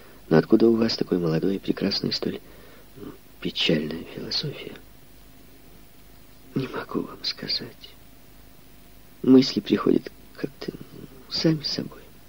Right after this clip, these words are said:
Если в полдень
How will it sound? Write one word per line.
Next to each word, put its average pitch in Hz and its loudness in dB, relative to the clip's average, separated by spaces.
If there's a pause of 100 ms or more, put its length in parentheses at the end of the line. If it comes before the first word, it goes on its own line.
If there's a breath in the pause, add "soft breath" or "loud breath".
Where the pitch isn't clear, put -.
(1800)
Если 120 6
в - -4
полдень 113 4